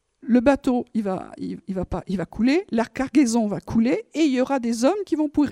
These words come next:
périr. En gros, voilà l'ambiance. Le, le capi-, le centenier, il se dit, « Moi, je vais plutôt me fier au capitaine, ce qui est logique. » Et il n'a pas écouté Paul. Donc, ils sont partis. Et en partant, ben, qu'est-ce qui devait arriver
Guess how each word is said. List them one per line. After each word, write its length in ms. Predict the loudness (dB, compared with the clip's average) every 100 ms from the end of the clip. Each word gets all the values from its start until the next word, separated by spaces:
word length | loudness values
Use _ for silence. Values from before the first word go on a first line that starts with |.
| 0
périr. 400 | -2 -2 -8 -10
En 60 |
gros, 300 | -6 -2 -2 -4
voilà 160 | -6 -6
l'ambiance. 480 | -6 -8 -8 -10 -14 -20 -20 -20 -20 -8
Le, 380 | -2 0 0 -4 -20 _
le 240 | 2 2
capi-, 340 | 2 0 -2 -2
le 160 | 0
centenier, 520 | 0 -2 0 2 4
il 140 | 2 0
se 80 | -4
dit, « 180 | -4 -4
Moi, 180 | -2
je 120 | -4 -4
vais 40 |
plutôt 280 | -4 -2 -2
me 120 | -4
fier 160 | -4 -6
au 60 |
capitaine, 560 | -4 -8 -8 -6 -6 -8
ce 60 |
qui 100 | -10
est 20 | -6
logique. » 480 | -4 0 0 -2 -12 _ _
Et 120 | -6 -4
il 100 | -4
n'a 80 | -4
pas 240 | -2 -2 -4 -6
écouté 500 | -6 -8 -6 -6 -6 _
Paul. 280 | 0 2 2 -2 -20 -14 -6
Donc, 220 | -2 -2
ils 60 |
sont 200 | -2 -2
partis. 420 | -2 -4 0 2 2 0 -20 -20 -20 -20 -20 _
Et 300 | 4 6 6 2
en 180 | -2 -2
partant, 580 | -2 -4 0 4 4 2
ben, 220 | -4 -4 -4
qu'est-ce 240 | -6 -6
qui 100 | -2
devait 220 | 2 2
arriver 520 | 0 -2 0 2 2